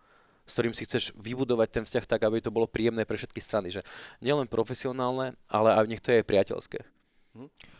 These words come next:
Speaker 2: Ako sa menila tvoja kompetencia, tvoja, ako keby štruktúra, náplň tvojej práce vývojom tej, tej firmy? Že na začiatku si sa tomu venoval všetkému, všetkým oblastiam, dneska máš, e,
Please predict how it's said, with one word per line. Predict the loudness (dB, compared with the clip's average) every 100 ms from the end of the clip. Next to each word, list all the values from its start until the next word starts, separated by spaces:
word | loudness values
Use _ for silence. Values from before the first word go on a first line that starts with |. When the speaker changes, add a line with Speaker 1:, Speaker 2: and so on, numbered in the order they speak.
| -12
Speaker 2:
Ako | -10 -10
sa | -6 -4
menila | -2 -2 -2
tvoja | -2 -4
kompetencia, | -4 -6 -6 -6 -4 -6 -4 -2 -2
tvoja, | -2 -4 0 0 -2 -6 -18
ako | -14 -14 -12
keby | -12 -12
štruktúra, | -10 -8 -8 -4 -2 0
náplň | 0 -2 -4 -6
tvojej | -6 -4
práce | -2 -2 -2 -2 -2 -2 _ _ _ _ _ _ -14
vývojom | -6 -4 0 0 0
tej, | -2 0 0 -4 -6
tej | -8 -6
firmy? | -4 -4 -6 -6
Že | -4 -4 -4
na | -6 -6
začiatku | -2 0 0 -4 -8 -6 -8 -12 -20 -20 -20 -20
si | -20 -10
sa | -8
tomu | -8 -10 -4
venoval | -4 -4 -2 0 0 -2
všetkému, | -8 -10 -8 -8 -8 -14
všetkým | -14 -16 -12
oblastiam, | -10 -6 -6 -4 -6 -6 -8 -20 -20 -14 -8
dneska | -6 -4 -2
máš, | 0 -2 -4
e, | -6